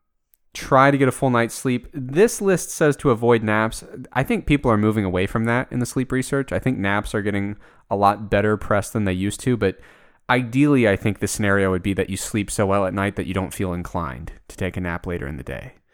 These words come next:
Um, use your bed for sleep and intimacy only. Don't do a bunch of other random stuff in your bed. Don't be sitting in your bed doing homework and stuff like that. Avoid caffeine, avoid alcohol, don't smoke or use nicotine,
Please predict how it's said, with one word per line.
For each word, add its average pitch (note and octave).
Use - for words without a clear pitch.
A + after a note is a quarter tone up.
Um, G2
use A2+
your A2
bed G#2+
for G#2+
sleep B2
and G#2
intimacy G#2+
only. C3
Don't G2+
do A2
a G#2+
bunch G2+
of -
other G2+
random G2+
stuff F#2+
in G2
your G#2
bed. G2+
Don't F#2+
be G2+
sitting F#2
in F#2+
your F#2
bed F#2+
doing F#2
homework G2
and F2+
stuff -
like F#2+
that. F#2
Avoid C3+
caffeine, C3+
avoid A#2
alcohol, G#2+
don't G#2
smoke G#2
or -
use G2
nicotine, G2